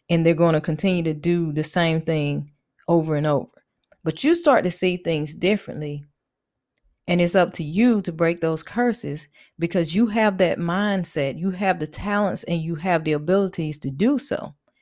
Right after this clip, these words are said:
And normally, the black sheeps are the ones who are more spiritually creative,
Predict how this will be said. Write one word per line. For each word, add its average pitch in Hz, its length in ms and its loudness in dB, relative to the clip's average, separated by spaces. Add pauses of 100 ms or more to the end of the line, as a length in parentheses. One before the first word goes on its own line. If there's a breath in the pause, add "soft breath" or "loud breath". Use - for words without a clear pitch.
(400)
And 160 480 -4 (760)
normally, 196 840 0 (440)
the 175 140 0
black 196 320 2
sheeps 226 400 -4
are 190 140 0
the 170 100 -2
ones 180 320 0
who 185 220 -4
are 165 40 -2
more 165 520 0 (300)
spiritually 226 760 0
creative, 185 760 0